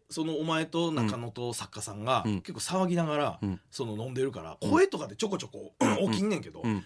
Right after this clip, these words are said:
Speaker 1: なんかそのベッド二つを三人でどう分けるかみたいなのやってたよな。
Speaker 2: うん。そう、やってた、やってた。トランプで。
Speaker 1: トランプで、
Speaker 2: うん。
Speaker 1: 勝った二人がみたいな。
Speaker 2: そう、そう、そう。
Speaker 1: なんとなく、
Speaker 2: うん。
Speaker 1: その、なんか映像も回しましょうか的な声もちょっと聞こえててんけど、
Speaker 2: うん、うん。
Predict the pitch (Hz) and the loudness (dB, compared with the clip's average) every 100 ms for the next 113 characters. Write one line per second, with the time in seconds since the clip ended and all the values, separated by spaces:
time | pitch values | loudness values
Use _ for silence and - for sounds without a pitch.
0 | - 220 190 160 143 165 381 - 190 196 | -4 -2 0 2 2 4 4 2 -2 2
1 | 202 156 160 208 - 120 196 220 269 165 | 2 2 4 4 4 2 4 2 2 0
2 | 107 208 254 247 - - _ 196 202 240 | 2 4 6 4 -2 -20 _ 0 4 4
3 | 220 170 98 113 151 143 98 123 147 139 | 4 2 -2 -4 -4 -4 -4 4 4 4
4 | 123 107 - - 120 110 92 92 - _ | 2 -2 0 4 4 4 -6 -10 -12 _
5 | _ _ 247 311 320 - 240 285 208 113 | _ _ 4 6 6 2 2 4 4 2
6 | 107 - - 196 196 202 - - 196 139 | -2 -2 2 2 4 2 2 2 2 4
7 | 147 131 95 87 80 - 113 107 294 381 | 2 0 -10 -12 -10 2 2 4 2 2
8 | 370 440 427 339 175 127 113 101 - 202 | 4 4 4 0 -4 0 0 0 -2 -4
9 | 202 185 185 185 156 - - 185 226 262 | -2 -4 -4 -4 -6 -8 -12 -2 0 0
10 | 247 190 190 196 208 196 202 - 190 185 | -2 0 0 0 0 -2 -4 -4 -2 0
11 | 175 160 - 107 95 - 117 110 92 107 | 2 0 0 -4 -6 -6 2 2 4 4
12 | 104 107 82 - 82 | 4 0 -8 -8 -8